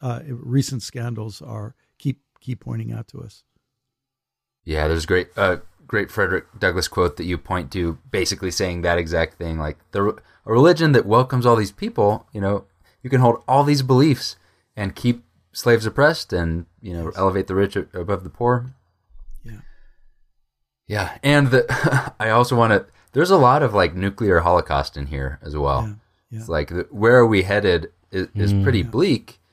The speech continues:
Speaker 3: Yeah.
Speaker 2: if the same institutions and power structures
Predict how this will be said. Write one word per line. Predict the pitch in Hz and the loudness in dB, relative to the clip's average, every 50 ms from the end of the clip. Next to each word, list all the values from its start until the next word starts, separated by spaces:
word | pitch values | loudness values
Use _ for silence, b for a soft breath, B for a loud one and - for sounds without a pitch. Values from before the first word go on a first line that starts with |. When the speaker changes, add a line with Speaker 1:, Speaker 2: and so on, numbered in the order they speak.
| _ _ _ | _ _ _
Speaker 3:
Yeah. | 101 90 90 | -8 -6 -6
Speaker 2:
if | 87 87 - | -6 -6 -6
the | - 82 | -6 -6
same | - - 98 92 92 92 90 90 90 - - _ _ _ _ _ _ | -6 -4 -2 -2 -2 -2 -4 -4 -6 -8 -12 _ _ _ _ _ _
institutions | 92 82 - 78 78 - 98 90 - - 87 85 80 78 | -12 -10 -10 -10 -8 -8 -8 -8 -8 -8 -8 -8 -6 -6
and | 80 78 71 | -6 -8 -6
power | - 80 80 80 78 | -4 -2 -2 -2 -2
structures | - - 85 76 - - 80 80 90 78 80 - - | -6 -8 -12 -12 -12 -10 -10 -10 -10 -10 -12 -14 -18